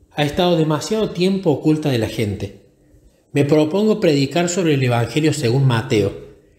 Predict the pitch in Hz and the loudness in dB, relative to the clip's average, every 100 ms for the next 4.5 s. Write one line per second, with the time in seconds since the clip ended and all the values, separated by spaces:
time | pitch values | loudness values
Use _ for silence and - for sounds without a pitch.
0 | _ - 139 - 143 143 160 - 202 214 | _ -6 -6 -4 -2 0 0 -2 0 2
1 | 185 135 120 165 170 165 123 107 - 120 | 2 0 0 0 2 2 2 -2 -2 -2
2 | 120 117 98 - - - _ _ _ - | 0 0 -2 -6 -20 -20 _ _ _ -4
3 | 143 147 180 175 190 - 139 139 131 123 | -2 2 0 0 -4 -2 -2 -4 -2 0
4 | 127 113 104 - | 2 2 0 -4